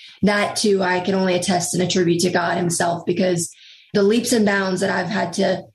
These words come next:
you know, overcome have truly been just a testament of his faithfulness in my life. And I can drive normally without any adaptations to my vehicle, which was a huge stepping stone and goal for me. And I live independently.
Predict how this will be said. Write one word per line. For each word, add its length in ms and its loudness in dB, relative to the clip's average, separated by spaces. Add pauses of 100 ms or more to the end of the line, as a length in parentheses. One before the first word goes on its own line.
(160)
you 120 2
know, 180 2
overcome 600 0
have 160 -6
truly 340 2
been 420 0 (400)
just 220 0
a 60 2
testament 500 0
of 140 -2
his 200 0
faithfulness 760 -2
in 140 0
my 200 -2 (160)
life. 360 -4
And 240 -2 (320)
I 160 -2
can 240 0
drive 480 0 (240)
normally 560 2
without 440 -2 (300)
any 180 2
adaptations 580 0
to 60 0
my 120 0
vehicle, 440 2
which 200 0
was 100 -2
a 60 0
huge 580 2 (300)
stepping 380 0
stone 300 0
and 100 0
goal 200 0
for 160 0
me. 420 2 (360)
And 100 0
I 100 0
live 240 0
independently. 840 0